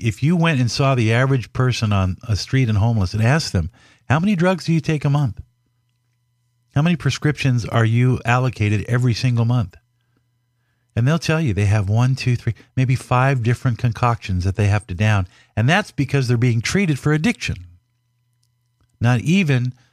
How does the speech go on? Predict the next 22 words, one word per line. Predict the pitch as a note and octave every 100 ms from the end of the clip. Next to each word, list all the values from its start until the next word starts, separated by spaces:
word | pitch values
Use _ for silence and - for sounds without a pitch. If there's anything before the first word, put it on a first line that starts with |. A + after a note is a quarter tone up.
| _
their | A#2
mental | A#2+ B2 A#2+
health | G#2+ B2 B2+
issues | G#2 - F#2+ - _ _ -
that | G2+
arose | G2+ G2+ G2+ F2+
because | G2 G#2+ F#2+
of | F2
the | D#2+
addiction. | C#2+ D2 - - D2+ _ _ _ _ _ _ _ _ _ _ _ _ _ _ _ -
And | G2
this | A2 A2+
is | F2+
why | G2+ F#2+
we're, | F#2 - - -
this | G2+ D3 E3+ - -
is | A2+ G#2
why | G#2 G2
we're | F#2 F#2+
having | F#2+ F#2 F2+
the |
shootings. | E2 G2 F#2+ E2 D2